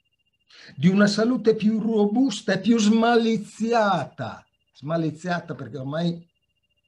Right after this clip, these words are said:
si è liberata dalle, dalle pastoie delle illusioni. Eh?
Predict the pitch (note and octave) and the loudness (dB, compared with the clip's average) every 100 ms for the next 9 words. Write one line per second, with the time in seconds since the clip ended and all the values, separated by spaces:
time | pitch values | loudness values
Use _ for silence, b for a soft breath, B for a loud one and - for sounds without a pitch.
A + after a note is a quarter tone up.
0 | _ _ _ _ _ - C#3 B2+ C3 C#3 | _ _ _ _ _ -6 -4 -2 -2 -2
1 | C#3 B2+ B2+ B2 A#2+ A2+ D3+ - _ _ | -4 -6 -4 -4 -4 -6 -10 -18 _ _
2 | _ _ C#3 B2 - C3 - C#3+ C#3 C#3 | _ _ -10 -10 -10 -14 -12 -12 -8 -6
3 | C#3+ D#3+ _ _ _ _ _ _ _ _ | -6 -8 _ _ _ _ _ _ _ _
4 | _ _ A#2+ A#2 A#2+ A2+ A2+ G2+ G#2 G2 | _ _ -8 -4 -4 -4 -6 -8 -14 -16
5 | - _ _ _ _ _ _ _ _ - | -20 _ _ _ _ _ _ _ _ -14
6 | C3+ | -14